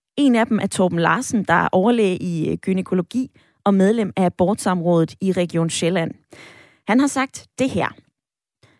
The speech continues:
"Jeg mener, at vores nuværende system fungerer. På flere måder vil det næppe gavne kvinderne at hæve grænsen for fri abort til toogtyve uger.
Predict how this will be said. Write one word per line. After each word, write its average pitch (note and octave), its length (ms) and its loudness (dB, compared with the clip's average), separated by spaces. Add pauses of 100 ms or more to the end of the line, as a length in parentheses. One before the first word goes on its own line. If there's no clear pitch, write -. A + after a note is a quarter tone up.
(100)
"Jeg C#4 140 4
mener, C#4+ 300 2
at F#3 160 0
vores F3+ 260 2
nuværende A3 480 2
system G3+ 440 -6
fungerer. F#3+ 540 -6 (600)
På - 80 -2
flere G#3+ 300 -2
måder G#3+ 320 2
vil G#3 120 0
det F3+ 100 -2
næppe G3 260 -2
gavne F#3 380 0
kvinderne G3 580 -2
at E3+ 140 -4
hæve A#3 500 -2 (220)
grænsen F#3+ 380 -4
for F3 140 -8
fri A3+ 280 -6
abort F3+ 340 -2
til - 140 -8
toogtyve G#3+ 640 -2
uger. A3+ 300 -2